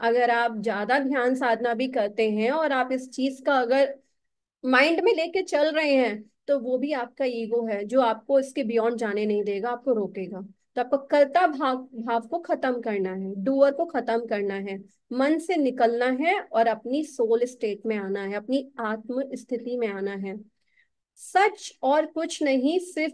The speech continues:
आपकी चेतना है, यानी कि आपकी कॉन्शियसनेस ही ट्रुथ है। हम ट्रुथ को इधर उधर ढूंढते हैं, बच्चों को हमेशा से सिखाते हैं ये सच है, वो सच है, लेकिन नहीं, सच सिर्फ एक ही है, वो है आपकी कॉन्शियसनेस।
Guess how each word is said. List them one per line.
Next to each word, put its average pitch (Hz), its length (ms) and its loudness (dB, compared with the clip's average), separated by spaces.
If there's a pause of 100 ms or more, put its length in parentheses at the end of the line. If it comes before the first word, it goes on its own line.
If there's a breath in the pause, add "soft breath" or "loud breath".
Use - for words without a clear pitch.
(120)
आपकी 233 300 -2
चेतना 226 380 0
है, 202 260 -6 (200)
यानी 226 300 0
कि 254 160 0
आपकी 226 460 -2
कॉन्शियसनेस 349 1040 0
ही 392 80 4
ट्रुथ 320 420 -4
है। 214 240 0 (340)
हम 294 180 4
ट्रुथ 339 340 -2
को 370 100 -2
इधर 339 260 6
उधर 330 280 4
ढूंढते 294 460 2
हैं, 294 180 0
बच्चों 277 320 -2
को 320 160 -4
हमेशा 302 340 2
से 349 120 -4
सिखाते 269 540 -2
हैं 277 80 6
ये 269 220 0
सच 269 340 -4
है, 269 120 2
वो 269 240 4
सच 269 340 -2
है, 277 100 4
लेकिन 254 340 0
नहीं, 233 340 0 (400 soft breath)
सच 370 360 4
सिर्फ 370 360 -2
एक 277 300 4
ही 302 160 2
है, 349 220 2
वो 269 300 0
है 294 80 0
आपकी 240 300 -2
कॉन्शियसनेस। 214 920 -6